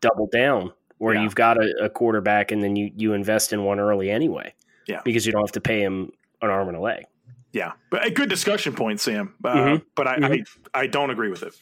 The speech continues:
Speaker 1: Uh, David Baldwin, Miami's throwbacks are the league's best jerseys, and it isn't even close.
Speaker 2: Huh. Um, I, I like 'em a lot. They are, they are awesome. That's an awesome look. Um, for
Speaker 1: Did
Speaker 2: me
Speaker 1: you see the,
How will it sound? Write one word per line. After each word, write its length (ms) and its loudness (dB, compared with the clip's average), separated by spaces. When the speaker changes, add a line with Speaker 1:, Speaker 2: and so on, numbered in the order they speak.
Speaker 1:
Uh, 240 6
David 340 2
Baldwin, 440 4
Miami's 380 2
throwbacks 840 2
are 100 -2
the 60 -2
league's 240 0
best 260 2
jerseys, 440 0
and 180 -6
it 120 -6
isn't 380 -4
even 280 -6
close. 600 -10
Speaker 2:
Huh. 720 -4
Um, 460 0
I, 160 2
I 280 0
like 280 0
'em 160 -4
a 20 -2
lot. 320 0
They 140 0
are, 220 -2
they 180 -2
are 160 -2
awesome. 480 -4
That's 180 -2
an 80 -2
awesome 480 -2
look. 300 -2
Um, 480 -2
for 200 -2
Speaker 1:
Did 120 4
Speaker 2:
me 80 4
Speaker 1:
you 60 4
see 180 4
the, 240 2